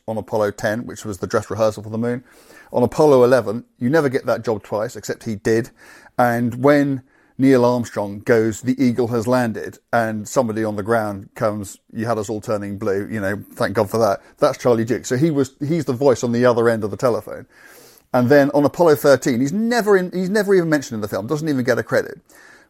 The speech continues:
You know, remember that bit where, you know, Ken Mattingly, who was meant to have gone up, uh, but he got measles and so couldn't. He got measles from Charlie Duke, as it happens, um, and he spent all that time in the simulator trying to work out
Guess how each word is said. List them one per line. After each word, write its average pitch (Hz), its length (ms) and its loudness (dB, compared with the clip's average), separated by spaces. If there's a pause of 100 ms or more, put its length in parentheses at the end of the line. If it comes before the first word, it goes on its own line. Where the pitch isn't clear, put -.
(260)
You 131 140 4
know, 110 180 0
remember 143 360 2
that 120 220 0
bit 123 200 2
where, 113 440 4
you 120 120 -4
know, 104 60 -6
Ken 131 280 -4
Mattingly, 104 420 -6
who 107 80 -10
was 101 120 -10
meant 143 160 -4
to - 80 -10
have 101 80 -8
gone 101 160 -2
up, - 320 -6
uh, 110 180 0
but 107 180 -4
he 110 60 -4
got 104 160 -4
measles 104 340 -6
and 95 80 -14
so 95 160 -6
couldn't. 113 240 -4
He 120 60 -2
got - 240 2
measles 104 260 -4
from 104 120 -10
Charlie 101 260 0
Duke, 110 220 0
as 92 100 -10
it - 80 -12
happens, 98 460 -12
um, 107 320 2
and 113 100 -2
he 113 60 -4
spent 113 200 -4
all 104 140 -2
that - 160 0
time 107 160 -6
in 95 60 -8
the 95 80 -8
simulator 98 480 -4
trying 120 240 -2
to 101 120 -2 (440)
work 123 240 4
out 110 220 -2